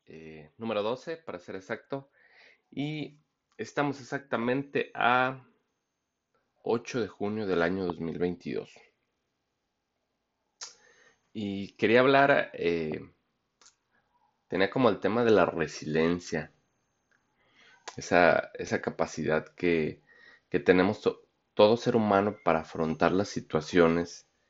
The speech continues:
y para, para, no digamos que aguantar vara,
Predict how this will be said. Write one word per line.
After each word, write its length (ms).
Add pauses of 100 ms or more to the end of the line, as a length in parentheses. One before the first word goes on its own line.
(440)
y 100
para, 1040 (2250)
para, 540 (260)
no 360
digamos 400
que 120
aguantar 600
vara, 320